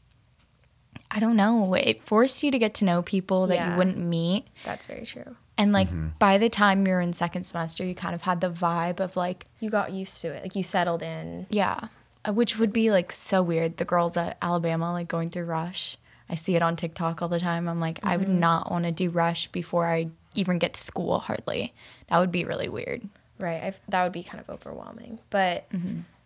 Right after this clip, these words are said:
Speaker 2: I think it kind of forced, it, again, it, like, forced us to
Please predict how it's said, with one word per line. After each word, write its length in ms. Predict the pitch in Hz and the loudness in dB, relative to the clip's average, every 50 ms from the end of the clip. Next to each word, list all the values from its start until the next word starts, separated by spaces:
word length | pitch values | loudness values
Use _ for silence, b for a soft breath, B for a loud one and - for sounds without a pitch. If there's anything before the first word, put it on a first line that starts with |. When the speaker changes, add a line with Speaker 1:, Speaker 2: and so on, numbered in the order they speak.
| _ _ _ _ _ _ _ - | _ _ _ _ _ _ _ 2
Speaker 2:
I 100 | 208 202 | 2 2
think 200 | 208 226 220 220 | 2 0 0 0
it 100 | 247 233 | 0 0
kind 160 | - 226 214 214 | 0 -2 -2 -2
of 60 | 208 | -2
forced, 520 | - - - 170 170 175 170 - - - - _ - | -4 -2 0 2 2 2 0 -2 -6 -8 -10 _ -6
it, 160 | 190 - - - | -6 -6 -6 -4
again, 280 | - 185 185 170 165 - | -4 -2 -2 -2 -2 -2
it, 60 | - | -4
like, 140 | - 180 - | -4 -4 -6
forced 440 | - - - 175 175 180 - - 165 | -6 -4 -2 -2 -2 -2 -2 -2 -2
us 280 | 160 165 165 - - - | -2 -2 -2 -4 -6 -6
to 360 | - - 175 170 170 185 | -4 -4 -4 -4 -4 -6